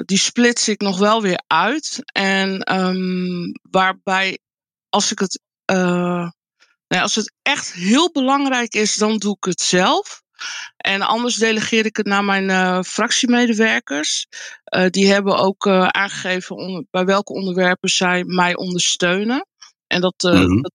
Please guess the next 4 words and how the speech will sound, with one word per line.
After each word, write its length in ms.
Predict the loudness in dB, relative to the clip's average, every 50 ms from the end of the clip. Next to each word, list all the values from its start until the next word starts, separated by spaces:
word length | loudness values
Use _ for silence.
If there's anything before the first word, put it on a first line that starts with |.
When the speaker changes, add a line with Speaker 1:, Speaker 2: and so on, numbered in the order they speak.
| _ _
Speaker 1:
dat 200 | -2 -2 0 0
verschilt. 600 | 0 0 0 0 0 0 0 0 0 -2 -6 -10 -10 -10 -8 -8 -8 -8 -8 -10 -14 _ _ _ _
En, 260 | -4 -4 -4 -4 -8 _
ehm, 760 | -4 -2 -2 0 -2 -2 -4 -4 -6 -6 -6 -6 -6 -8 -10